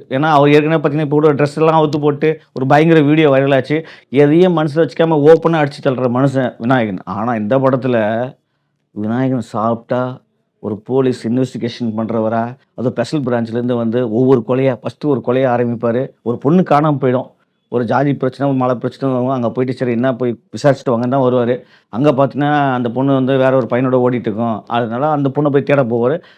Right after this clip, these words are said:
அங்கிருந்து பாத்தீங்கன்னா கடைசியில இருபத்தோரு பொண்ணுங்களை காணாம போயிருக்கு அப்படின்றத கண்டுபிடிச்சு இந்த கொலைக்கெல்லாம் யாரா காரணம் அப்படின்னு மனுஷன் கிளைமேக்ஸ் உள்ள தேடு, தேடு, தேடுவாரு. கிளைமேக்ஸ் பத்து நிமிஷம் முன்னாடி தாங்க மம்முட்டின்னு தெரிய வரப்ப தான் நமக்கே கல்யாணம் பண்ணணும்னு தோணும். ஏன்னா இவரு ஒரு,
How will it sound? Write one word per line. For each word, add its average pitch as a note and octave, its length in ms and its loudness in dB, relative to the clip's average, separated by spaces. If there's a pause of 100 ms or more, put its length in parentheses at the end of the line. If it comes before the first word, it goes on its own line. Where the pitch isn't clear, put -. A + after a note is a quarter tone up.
(140)
அங்கிருந்து F3+ 440 4
பாத்தீங்கன்னா D#3 260 -2
கடைசியில C3 280 0
இருபத்தோரு E3 500 2
பொண்ணுங்களை D3+ 380 0
காணாம C3 320 -4
போயிருக்கு A2 340 -2
அப்படின்றத A2 460 -4
கண்டுபிடிச்சு A#2+ 600 -2
இந்த A2+ 220 -6
கொலைக்கெல்லாம் D3 440 0
யாரா A#2+ 280 -2
காரணம் A#2 460 -4 (300)
அப்படின்னு C3+ 300 0
மனுஷன் C#3 340 -2
கிளைமேக்ஸ் A3+ 540 -2
உள்ள A3 140 2
தேடு, F3 400 2
தேடு, D#3+ 320 0
தேடுவாரு. D#3 420 4 (320)
கிளைமேக்ஸ் E3+ 600 -6
பத்து C3 440 -2
நிமிஷம் C#3 340 0
முன்னாடி C3+ 280 -2
தாங்க D#3 200 -2
மம்முட்டின்னு C#3 580 0
தெரிய C3+ 180 4
வரப்ப B2 240 0
தான் C#3 160 0
நமக்கே C3 260 0
கல்யாணம் C#3+ 360 0
பண்ணணும்னு A#2+ 340 -4
தோணும். A2+ 260 -4 (320)
ஏன்னா E3 180 0 (280)
இவரு C3 320 0
ஒரு, A#2 180 0